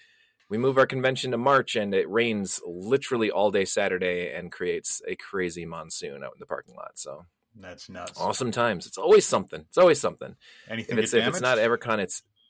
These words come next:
Speaker 1: it's M G C. Oh, absolutely not. Uh, maybe the building a little bit. Uh, there was actually a leaky roof at one point too.
Speaker 2: Well,
Speaker 1: Um,
Speaker 2: that's
Speaker 1: but
Speaker 2: not your
Speaker 1: no, none of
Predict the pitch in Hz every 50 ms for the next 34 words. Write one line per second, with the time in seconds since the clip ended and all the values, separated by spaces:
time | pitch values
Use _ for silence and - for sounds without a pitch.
0 | _ _ _ _ _ _ _ _ _ _ - - 92 - 107 101 101 95 101 90
1 | - 113 104 - 139 123 107 98 - - - 71 76 85 82 80 78 78 - -
2 | 113 131 180 233 254 190 120 95 120 117 123 147 156 123 98 87 82 80 78 80
3 | 82 78 73 - 87 98 98 92 85 95 101 101 110 101 - - 92 87 85 90
4 | 101 - - 85 78 80 104 160 175 - - 78 57 67 76 78 90 - 78 71
5 | - - - 120 117 104 - - - _ _ _ _ _ _ _ - - 95 90
6 | 85 78 78 80 82 80 80 78 98 95 110 107 98 85 80